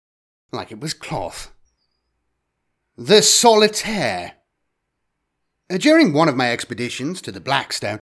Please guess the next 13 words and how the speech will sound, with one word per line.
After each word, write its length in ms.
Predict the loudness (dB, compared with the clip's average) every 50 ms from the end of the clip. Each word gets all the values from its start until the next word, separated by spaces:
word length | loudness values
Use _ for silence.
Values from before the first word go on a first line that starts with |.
| _ _ _ _ _ _
I 120 | 0 2 6
found 340 | 6 6 8 8 6 6
myself 680 | 6 4 4 4 2 0 0 0 0 0 -2 -4 -6 -6 -6 -4
unexpectedly 1000 | 0 0 0 0 -2 -2 -4 -4 -4 -2 -2 -2 -2 -2 -6 -8 -8 -6 -6 -8
benefiting 720 | -8 -2 0 0 2 2 0 0 -2 -4 -4 -4 -4 -6 -6
from 260 | -6 -6 -6 -4 -4
the 80 | -4 -6
peculiar, 760 | -8 -10 -12 -12 -6 -2 0 2 2 4 4 4 2 2 0
capricious 680 | -4 -8 -12 -12 -6 -2 -2 -2 0 -2 -6 -6 -4
nature 520 | -4 -2 0 -2 -2 -2 -4 -6 -6 -6 -8 -10 _ _ _ _ _ _ _
of 120 | -14 -6
the 140 | -6 -4 -2
Aldari. 640 | -2 -2 -2 -2 -2 -2 -2 -2 -4 -6 -8 -10